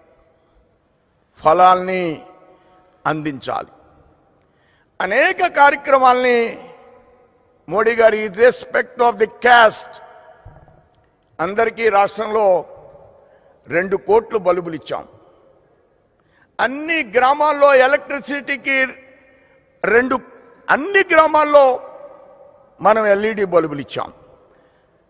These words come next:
అంటే క్యాస్ట్ లేదు ఇందులో, వర్గం లేదు ఇందులో. ట్వంటీ ఫోర్ ఇంటూ సెవెన్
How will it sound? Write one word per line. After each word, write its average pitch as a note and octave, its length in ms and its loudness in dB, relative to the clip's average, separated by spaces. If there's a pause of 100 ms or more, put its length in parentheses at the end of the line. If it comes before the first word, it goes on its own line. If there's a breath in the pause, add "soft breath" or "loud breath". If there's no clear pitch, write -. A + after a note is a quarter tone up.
(800)
అంటే F#3+ 200 -6 (200)
క్యాస్ట్ A#3 320 -4 (100)
లేదు A3+ 240 0
ఇందులో, A3+ 240 -10 (880)
వర్గం G#3+ 380 4
లేదు B3+ 280 4
ఇందులో. C4+ 260 2 (1120 soft breath)
ట్వంటీ E4 400 2
ఫోర్ E4+ 220 8
ఇంటూ F4 160 -4 (120)
సెవెన్ E4+ 240 4